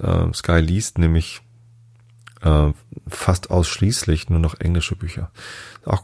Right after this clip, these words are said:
cool, die ist vierzehn und schon seit einem Jahr oder so oder länger liest sie nur noch englische Bücher, außer natürlich für die Schule, da muss sie dann ja Deutsch lesen. Aber sie liebt es einfach, ähm, englische Bücher zu lesen. Ja, das finde ich natürlich super. Also da lernt sie viel und,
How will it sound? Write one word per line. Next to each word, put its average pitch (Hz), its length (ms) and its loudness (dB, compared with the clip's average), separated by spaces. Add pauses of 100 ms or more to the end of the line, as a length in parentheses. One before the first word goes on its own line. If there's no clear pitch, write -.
cool, - 120 4
die 80 80 2
ist - 80 -6
vierzehn 117 440 2
und 78 140 0
schon 87 140 0
seit 85 140 4
einem 80 140 4
Jahr 87 240 4
oder 90 160 4
so 92 220 4 (240)
oder - 160 0
länger 80 300 2 (500)
liest 90 220 2
sie 90 100 0
nur 87 120 6
noch 87 160 4
englische 90 320 0
Bücher, 82 320 -2
außer 87 200 2
natürlich 85 280 0
für 87 100 0
die 82 80 4
Schule, 107 340 0
da 90 120 2
muss 92 160 2
sie - 60 0
dann 101 140 2
ja 104 80 2
Deutsch 113 300 -2
lesen. 120 320 0 (760)
Aber 90 160 4
sie 78 80 4
liebt 104 220 2
es 82 120 2
einfach, 87 320 2 (180)
ähm, 87 320 4
englische 101 300 0
Bücher 123 220 -2
zu - 120 -6
lesen. 85 280 -4 (260)
Ja, 101 120 -2 (160)
das 110 100 -16
finde 90 140 0
ich - 140 -10
natürlich 90 320 -2
super. 95 320 4
Also 85 260 4 (920)
da 90 340 6 (100)
lernt 95 280 4
sie 117 100 0
viel 139 360 6
und, 104 460 2